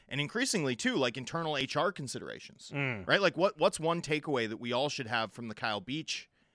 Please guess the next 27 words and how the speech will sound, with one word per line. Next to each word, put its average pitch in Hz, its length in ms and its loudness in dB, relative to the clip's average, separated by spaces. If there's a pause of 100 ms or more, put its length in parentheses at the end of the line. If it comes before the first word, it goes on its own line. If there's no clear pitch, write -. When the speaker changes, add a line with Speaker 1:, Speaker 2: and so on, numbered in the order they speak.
(360)
Speaker 1:
um, 104 400 -2
circumstance 117 680 -4
with 113 200 -4 (340)
the 131 100 -6
Chicago 113 380 -4
Blackhawks? 139 500 0 (200)
When - 140 -2
something 214 320 0
like 165 200 0
that 139 200 4
happens, 113 640 -6 (1800)
you 160 140 -2
need 170 280 -2
real, 190 220 6
like, 165 180 6 (380)
leadership, 160 800 0 (100)
not, 226 280 6
not 285 180 6
hockey 233 480 6
leadership, 110 480 -8
not 202 180 0
leadership 180 460 4
in, 143 100 -2
like, 131 160 2
a 127 60 2
rah-rah 117 600 4
sense, - 540 -10